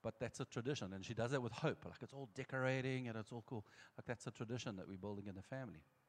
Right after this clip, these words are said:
And you build that kind of thing. Maybe it's tooth fairies.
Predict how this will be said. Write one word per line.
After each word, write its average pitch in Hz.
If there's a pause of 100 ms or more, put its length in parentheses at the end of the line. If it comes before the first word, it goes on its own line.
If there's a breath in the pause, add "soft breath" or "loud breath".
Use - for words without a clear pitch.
(520)
And 101
you 98
build 123
that -
kind 92
of 87
thing. 90 (1000 loud breath)
Maybe 160
it's -
tooth 202
fairies. 101